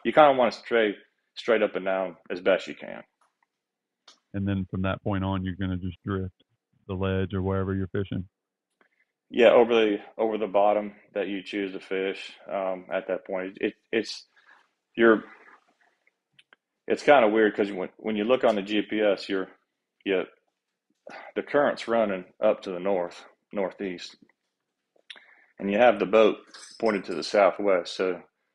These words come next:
Speaker 1: you're pointed into the current, and you're going in reverse, but you, like, you're kinda slow trolling into the current, but you're actually, you look on the G P S and,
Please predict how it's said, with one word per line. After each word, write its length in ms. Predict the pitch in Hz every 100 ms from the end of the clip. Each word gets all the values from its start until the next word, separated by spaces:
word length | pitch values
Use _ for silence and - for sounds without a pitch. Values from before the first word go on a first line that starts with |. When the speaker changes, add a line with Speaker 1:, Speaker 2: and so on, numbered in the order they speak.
| _
Speaker 1:
you're 120 | 107 104
pointed 340 | 135 110 -
into 180 | 123 113
the 80 | 90
current, 440 | - 120 98 73 - _ _ _ _ _ _ _ -
and 420 | 101 95 92 90 - _ _ _ _ _ _ _ -
you're 160 | 98
going 380 | 104 104 95 90 -
in 160 | - 95
reverse, 540 | 87 95 85 76 - -
but 100 | 80
you, 160 | 87 -
like, 240 | - 90 82 _ -
you're 100 | 98
kinda 260 | 120 95 -
slow 300 | - 117 110
trolling 520 | - 135 117 104 98 _ _ _ _ -
into 200 | 117 117
the 80 | 101
current, 340 | - 120 107
but 140 | 104 90
you're 140 | 95
actually, 380 | 110 - 98 92
you 100 | 110
look 120 | 120 127
on 80 |
the 60 | 104
G 180 | 98 107
P 120 | 120
S 180 | 110 -
and, 100 | 98